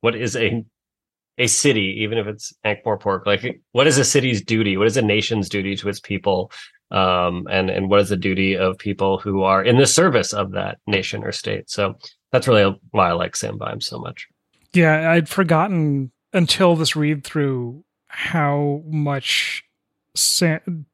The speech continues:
Speaker 2: Terry through Sam sort of interrogates the question of, you know, the, really the, the militarization of police and, and the, that dividing line between,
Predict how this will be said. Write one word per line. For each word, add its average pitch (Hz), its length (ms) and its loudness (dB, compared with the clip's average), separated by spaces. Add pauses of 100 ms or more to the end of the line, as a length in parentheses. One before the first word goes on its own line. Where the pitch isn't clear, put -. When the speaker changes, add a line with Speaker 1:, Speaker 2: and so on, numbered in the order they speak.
Speaker 2:
Terry 170 400 4
through 165 280 -2
Sam 139 640 -2 (880)
sort - 200 0
of 151 80 0
interrogates 160 800 2
the 156 80 -6
question 147 720 -2 (100)
of, 135 760 -2 (920)
you 165 120 0
know, 127 280 -4 (340)
the, 151 340 -2
really 170 280 6
the, 151 280 2 (140)
the 156 460 -2
militarization 160 760 2
of 131 140 -2
police 135 640 -2
and, 127 440 -4 (640)
and 131 540 -2
the, 160 220 2
that 160 220 2
dividing 151 420 4
line 143 240 4
between, 135 580 0